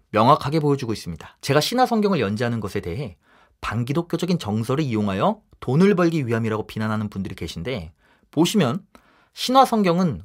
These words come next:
올렸다 하면 구독자가 마이너스로 뜹니다. 지겹도록 구독과 좋아요를 외치는 유튜브 세상에서는 하면 안 되는 콘텐츠죠. 그럼에도 제가 신화 성경을 제작하는 이유는 사람들의 마음속에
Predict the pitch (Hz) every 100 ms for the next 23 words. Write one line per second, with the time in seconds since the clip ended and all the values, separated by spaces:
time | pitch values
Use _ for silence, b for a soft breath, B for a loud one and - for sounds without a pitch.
0 | - 107 117 185 247 254 190 202 202 262
1 | - _ _ _ - 156 180 170 156 101
2 | 143 - 117 110 95 80 80 - _ _
3 | _ _ _ - - 151 233 - 226 -
4 | 165 196 202 - 147 160 151 110 - 147
5 | 143 110 117 165 151 139 131 113 117 165
6 | 90 - _ _ _ - 262 247 98 120
7 | 156 214 208 156 135 - - 80 - _
8 | _ _ _ _ _ _ _ - 180 247
9 | 233 - 139 147 - 254 247 226 208 196
10 | - - - 160 113 95 113 170 80 b
11 | b b b b - - 196 226 220 202
12 | 90 101 - 98 160 226